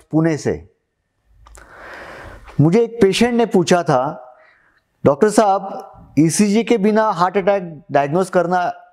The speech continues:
इतना डिफिकल्ट है क्या?" उसका क्वेश्चंस तो काफ़ी महत्वपूर्ण था। उसके लिए आंसर ये है कि हार्ट अटैक के डायग्नोसिस के लिए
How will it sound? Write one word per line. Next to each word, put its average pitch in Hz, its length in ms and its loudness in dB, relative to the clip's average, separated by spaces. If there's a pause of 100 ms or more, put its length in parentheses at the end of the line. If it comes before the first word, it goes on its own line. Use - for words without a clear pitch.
(140)
इतना 185 240 0
डिफिकल्ट 202 440 0
है 202 120 0
क्या?" 208 260 -4 (1700)
उसका 165 240 4
क्वेश्चंस 190 640 0
तो 190 80 4
काफ़ी 156 840 -2 (440)
महत्वपूर्ण 170 680 2
था। - 500 -6 (1600)
उसके 147 280 2
लिए 208 200 2
आंसर 165 440 0
ये 175 240 2
है 123 500 -2 (920)
कि 190 120 4
हार्ट 175 420 0
अटैक 196 340 0
के 185 120 2
डायग्नोसिस 165 680 0
के 185 160 2
लिए 131 560 -2